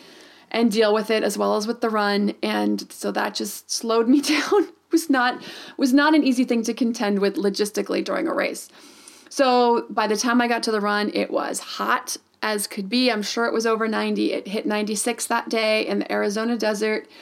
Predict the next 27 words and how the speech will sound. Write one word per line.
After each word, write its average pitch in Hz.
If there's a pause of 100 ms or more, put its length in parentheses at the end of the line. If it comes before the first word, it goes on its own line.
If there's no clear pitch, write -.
(460)
for 220
thirteen 247
miles. 214
Um, 208
I 214
was 202
able 233
to, 277 (100)
I, -
I 208
won't 247
say 302
run, 240
I 214
was 208
able 208
to 233
jog 202
most 202
of 214
it. 220
It -
was 196
a 208
very 202
slow 233
jog. 247